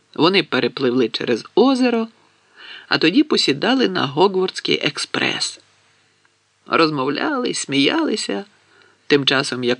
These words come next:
краєвиди за вікном ставали дедалі доглянутіші і різнобарвніші. Діти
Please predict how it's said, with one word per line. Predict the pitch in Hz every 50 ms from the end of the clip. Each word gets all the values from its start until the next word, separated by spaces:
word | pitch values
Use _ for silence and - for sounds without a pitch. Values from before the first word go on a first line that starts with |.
| -
краєвиди | - - 135 123 113 120 123 139 175 233 247 214 208 190
за | 170 185
вікном | 185 180 - - - 151 151 151 156
ставали | - - - 131 117 120 127 123 120 -
дедалі | 117 - 127 123 123 123 127 - 135 123
доглянутіші | 131 135 - 143 131 113 127 139 139 196 226 240 220 214 - 196 - - -
і | - 135 139
різнобарвніші. | - 139 135 143 131 131 117 - - - - - - - - - - - - - - - - _ _ _ _ _ _ _ _ _ _ _ _ _ _ _ _ _ _ _ _ _ - - - - - - - - - -
Діти | 156 185 277 277 - 262 254 240 226 214 214